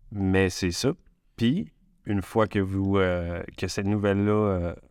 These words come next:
je pense que c'est important de communiquer aussi l'attente des hommes avec les femmes. Euh, puis d'écouter ce que les femmes ont comme attente aussi, puis de l'accompagner là-dedans.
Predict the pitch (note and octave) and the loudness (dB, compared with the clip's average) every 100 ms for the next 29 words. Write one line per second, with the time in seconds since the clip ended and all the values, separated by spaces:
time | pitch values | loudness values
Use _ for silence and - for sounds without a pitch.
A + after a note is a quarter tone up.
0 | - - - - - G#2+ G#2 - F#2+ G2 | -20 -20 -20 -16 -2 -2 0 -4 -4 -2
1 | - A2+ G2 - A2 G#2+ G#2 F2+ A#2+ A2 | 0 0 0 0 0 2 -2 0 0 0
2 | - - A#2 G#2 - A2 G#2+ G2+ G2 G#2 | -2 -4 0 0 2 0 2 0 0 0
3 | G#2+ A2 - - - - - G2+ F#2+ G2+ | 0 -2 -8 -18 -20 -14 -4 -2 0 -2
4 | F2+ G2+ D#3+ - - - - - _ _ | 0 0 -2 -8 -20 -20 -20 -20 _ _
5 | _ G2 G2 F#2 F2+ E2 _ - G#2 G#2 | _ 0 2 2 0 -2 _ -8 -4 -4
6 | - A#2+ A2+ G2+ F#2+ F2 A2 G#2+ G2 G2+ | 0 0 2 0 0 2 2 2 0 0
7 | G2 F2+ G#2 G#2 F#2+ - C3 A2 G2+ F#2 | 0 0 -2 -4 -8 -8 -6 -2 -2 -2
8 | - G#2 F#2+ G2 G#2 F#2+ F2 F#2 G2 | -4 0 2 2 0 -2 -2 -2 -4